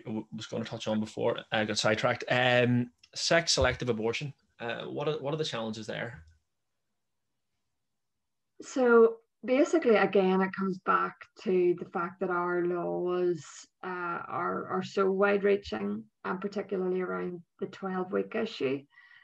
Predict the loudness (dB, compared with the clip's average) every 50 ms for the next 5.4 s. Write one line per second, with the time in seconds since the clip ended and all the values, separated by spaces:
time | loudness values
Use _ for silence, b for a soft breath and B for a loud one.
0 | B B B -4 -2 -2 0 -2 -2 -4 -6 -6 -4 -4 -2 -2 -2 -4 -6 -4
1 | -4 -6 -4 0 0 2 2 2 0 0 0 -2 -2 -4 -6 -6 -6 -6 -8 -10
2 | -12 -12 _ -14 -14 -12 -14 -16 _ -20 -20 -14 -10 -6 -6 -6 -6 -4 -4 -4
3 | -4 -6 -8 -18 -20 -20 -20 _ b b b b b b b b b b b _
4 | _ _ _ -20 -20 _ -18 -8 0 4 6 6 6 6 4 -4 -10 -6 -4 -2
5 | -2 -2 -2 -2 -4 -4 -6 -6